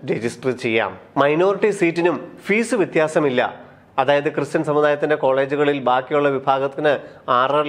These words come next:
ലക്ഷമാണ് per year ഫീസെങ്കിൽ മുസ്ലിം മൈനോറിറ്റി വിഭാഗത്തിനും അത് തന്നെയായിരിക്കും ഫീസ്. അതായത് ഈ ക്രിസ്ത്യൻ വിഭാഗത്തിൻ്റെ ന്യൂനപക്ഷ കോളേജുകളിൽ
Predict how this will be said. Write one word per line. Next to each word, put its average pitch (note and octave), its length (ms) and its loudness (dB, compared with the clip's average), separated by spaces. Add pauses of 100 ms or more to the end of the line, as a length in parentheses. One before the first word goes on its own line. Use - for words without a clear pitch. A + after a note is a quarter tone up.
ലക്ഷമാണ് C3+ 520 0
per C#3 300 2
year D3 200 -2
ഫീസെങ്കിൽ C#3+ 480 -2 (340)
മുസ്ലിം E3+ 360 0
മൈനോറിറ്റി G3 500 2
വിഭാഗത്തിനും C#3+ 540 0 (340)
അത് D3 200 0
തന്നെയായിരിക്കും B2+ 600 0
ഫീസ്. A#2 300 -2 (420)
അതായത് C#3+ 380 2 (720)
ഈ G3+ 40 4 (120)
ക്രിസ്ത്യൻ F3+ 400 -2
വിഭാഗത്തിൻ്റെ E3+ 560 0
ന്യൂനപക്ഷ E3 380 2 (100)
കോളേജുകളിൽ D3 580 0